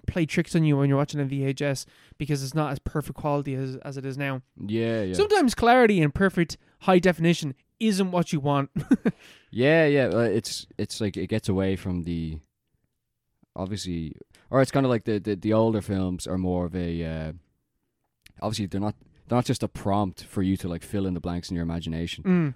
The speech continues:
Speaker 2: but there is that element there where it is, it's not as much about your, you know, your eyes seeing these colors and these shapes.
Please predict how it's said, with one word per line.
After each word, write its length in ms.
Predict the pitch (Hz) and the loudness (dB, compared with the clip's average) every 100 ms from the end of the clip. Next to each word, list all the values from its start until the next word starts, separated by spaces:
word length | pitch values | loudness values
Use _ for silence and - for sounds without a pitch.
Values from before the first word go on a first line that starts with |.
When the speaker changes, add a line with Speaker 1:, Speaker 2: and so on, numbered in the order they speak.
| - | -4
Speaker 2:
but 140 | 104 | -4
there 140 | 101 | 0
is 140 | 104 95 | -2 -2
that 140 | 90 | -4
element 300 | 87 87 85 | -2 -2 -4
there 300 | 85 80 80 - _ _ | -6 -6 -8 -12 _ _
where 300 | - 87 85 | -8 -6 -4
it 160 | 78 87 | -4 -4
is, 420 | 85 80 - - _ _ _ _ - | -4 -6 -10 -12 _ _ _ _ -12
it's 240 | 85 - | -12 -4
not 220 | 110 110 | -2 0
as 100 | 95 | -2
much 340 | 95 95 92 - | -2 -2 -2 -6
about 600 | 85 90 87 85 80 - _ _ _ _ | -6 -4 -2 -4 -6 -16 _ _ _ _
your, 460 | - 92 90 87 - _ - | -8 -6 -4 -6 -8 _ -4
you 100 | 98 | -2
know, 120 | 85 | -2
your 180 | 95 - | -4 -4
eyes 640 | 92 95 95 90 87 85 - | -2 0 2 0 -2 -4 -6
seeing 480 | - 95 90 87 82 | -6 -2 0 0 -4
these 180 | 82 - | -6 -8
colors 400 | 90 87 82 78 | -6 -4 -4 -6
and 80 | 82 | -8
these 120 | 78 | -6
shapes. 440 | 87 80 - - | -6 -8 -8 -16